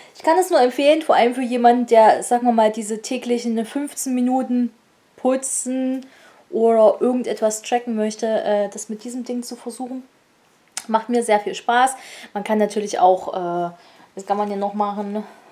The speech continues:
Haushalt, Sport, Internet, ne, wenn man mal wissen möchte, wie lange prokrastiniert man eigentlich.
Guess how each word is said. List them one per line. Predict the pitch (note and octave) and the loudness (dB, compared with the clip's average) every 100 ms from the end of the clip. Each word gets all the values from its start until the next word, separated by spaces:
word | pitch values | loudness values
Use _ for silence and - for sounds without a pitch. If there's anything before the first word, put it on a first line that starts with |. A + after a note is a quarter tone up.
| - - | -20 -2
Haushalt, | A3 A#3+ A#3 A3 G#3+ A3 A3+ A#3 A3+ - - - - _ | 2 4 2 6 8 8 10 8 8 -2 -12 -18 -20 _
Sport, | - - - C4 C4+ C#4 - - | -14 -14 0 6 8 6 0 -4
Internet, | - C#4+ F4 F4+ E4 D#4 D4 D#4+ - | -2 2 2 6 4 6 4 4 2
ne, | C4 C4 C4+ | 0 0 2
wenn | C4 | 0
man | C4 | 2
mal | B3 A#3 B3 A#3+ | 2 4 2 2
wissen | C4+ C#4+ | -4 2
möchte, | B3 B3+ - C4 A#3 G#3+ | 4 4 4 6 6 6
wie | A#3+ | 2
lange | A#3 A#3 A#3+ A#3+ A#3 A3+ - _ _ _ | 4 6 8 10 10 6 -10 _ _ _
prokrastiniert | - C4 C4 - C#4+ C#4+ - C#4+ C4 C#4 D4 | -4 0 0 4 6 6 4 -4 2 2 4
man | D4 C#4+ C4+ | 4 2 2
eigentlich. | A#3+ C4 C4+ C#4 C4 C4+ C#4 | 2 2 0 -8 -8 -8 -8